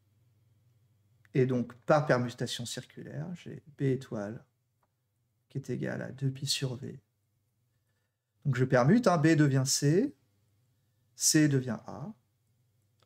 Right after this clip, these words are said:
Et là, je permute B étoile en C étoile, deux pi sur V. C devient A, et A devient B. Donc, voilà une autre manière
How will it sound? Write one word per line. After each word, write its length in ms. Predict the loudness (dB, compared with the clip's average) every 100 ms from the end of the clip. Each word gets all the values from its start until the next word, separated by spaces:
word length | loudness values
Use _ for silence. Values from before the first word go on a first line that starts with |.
| _ _ _ _
Et 100 | 0
là, 140 | 2
je 120 | 2 2
permute 400 | 2 4 2 4
B 60 |
étoile 420 | 2 2 2 0
en 80 | 0
C 220 | -8 -8
étoile, 400 | -8 -8 -10 -8 -12 _ _ _ _ _ _ _ _ _ _ _ _ -20 _ _ -6
deux 120 | -6
pi 120 | -4
sur 280 | -6 -6 -8
V. 220 | -10 -10 -12 _ _ _ _ _ _ _ _ _ _ _ _
C 340 | 0 4 6 6
devient 320 | 2 0 -4 -6
A, 320 | -10 -10 -12 _ _ _ _ _ _ _ _ _ _
et 140 | -4 0
A 180 | -2
devient 300 | -2 0 0 0
B. 60 | -6 _ _ _ _ _ _ _ _ _ _ _ _ _ _ _ _ _ _ _ -12
Donc, 120 | 2
voilà 240 | 4 4
une 240 | 4 4 4
autre 260 | 4 4
manière 460 | 4 2 0 -4